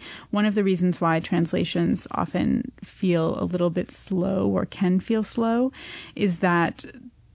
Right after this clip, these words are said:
one line of Greek can kind of bloat to be two or three lines of English. And all of a sudden, if you're doing that for every line, all of a sudden you have something that's just so much longer. Whereas Homer, if you read it in the original, is really punchy,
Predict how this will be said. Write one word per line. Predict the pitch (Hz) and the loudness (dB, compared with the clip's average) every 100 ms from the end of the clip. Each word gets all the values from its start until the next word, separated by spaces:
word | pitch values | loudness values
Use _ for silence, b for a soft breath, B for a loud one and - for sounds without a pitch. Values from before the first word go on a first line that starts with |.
| - - - - - - | -20 -20 -20 -18 -14 -2
one | 214 190 196 202 196 | 2 2 4 4 4
line | 175 175 175 196 | 4 4 4 2
of | 185 170 | 0 -2
Greek | - 165 175 - | 0 2 0 0
can | 196 | 0
kind | 175 175 | 2 2
of | 165 160 | 2 0
bloat | 170 165 165 - - | 2 4 2 0 -2
to | 170 | 0
be | 165 | 0
two | 165 - 170 | 0 0 2
or | 170 | 2
three | - 170 | 0 2
lines | 160 170 | 2 2
of | 180 180 | 0 0
English. | 180 190 214 - | 2 2 0 2
And | 180 | 0
all | - 185 | 2 2
of | 175 | 2
a | |
sudden, | 180 185 180 | 0 2 2
if | 180 | 2
you're | 185 | 0
doing | 170 180 | 2 2
that | 175 175 | 2 0
for | 190 | -2
every | - 170 175 | -2 0 2
line, | 170 170 185 | 2 2 2
all | 202 - | 2 0
of | |
a | 175 | 0
sudden | - 185 | 2 2
you | |
have | 170 | 2
something | - 180 180 | 0 2 2
that's | - | 0
just | - 196 - | -4 -4 0
so | - - 185 180 | 0 2 4 4
much | 175 180 | 2 0
longer. | 180 175 180 214 | 0 2 2 2
Whereas | 190 175 - | 2 2 0
Homer, | - 285 320 180 | -2 0 2 2
if | 180 | 0
you | 190 | 2
read | 185 | 2
it | |
in | 185 | 2
the | 175 | 2
original, | 185 190 175 | 2 2 2
is | 170 | 2
really | 180 | 0
punchy, | - - 202 - 285 | 0 -2 0 2 0